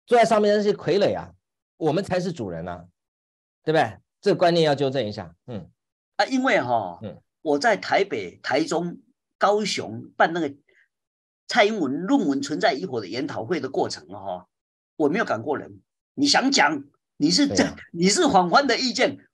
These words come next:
Speaker 2: 我
Speaker 1: 最好。
Speaker 2: 欢迎你入座。哎，
Speaker 1: 嗯。
Speaker 2: 可是我等不到人呢。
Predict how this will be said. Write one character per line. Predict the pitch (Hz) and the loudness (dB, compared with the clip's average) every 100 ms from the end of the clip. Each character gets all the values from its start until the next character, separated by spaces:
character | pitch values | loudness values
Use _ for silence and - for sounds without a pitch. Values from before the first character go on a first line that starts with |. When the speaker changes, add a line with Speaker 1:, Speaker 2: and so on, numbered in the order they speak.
| - | -2
Speaker 2:
我 | - | 0
Speaker 1:
最 | |
好。 | 110 | 4
Speaker 2:
欢 | 254 285 | 2 2
迎 | 214 196 | -2 -4
你 | 160 | -2
入 | 247 185 | -4 -4
座。 | 233 160 - _ _ | -2 -4 -6 _ _
哎， | 196 185 | -14 -12
Speaker 1:
嗯。 | 98 80 90 | -14 -16 -18
Speaker 2:
可 | - | -14
是 | 143 190 | -10 -6
我 | 185 | -6
等 | 113 | -6
不 | 127 | -2
到 | 175 | -2
人 | 113 104 | -2 -8
呢。 | 98 | -16